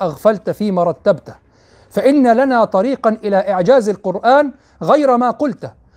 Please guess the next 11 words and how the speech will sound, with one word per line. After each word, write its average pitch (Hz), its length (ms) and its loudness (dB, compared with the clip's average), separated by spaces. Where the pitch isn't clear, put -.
وهو 208 240 4
علمنا 277 520 0
بعجز 220 500 -2
العرب.'" 226 460 0
علم-، 208 320 -6
علمتم 180 560 -8
لماذا 170 800 -4
قدم 180 340 -4
بفضل 185 320 -4
العلم؟ 262 300 0
هم؟ 202 140 -8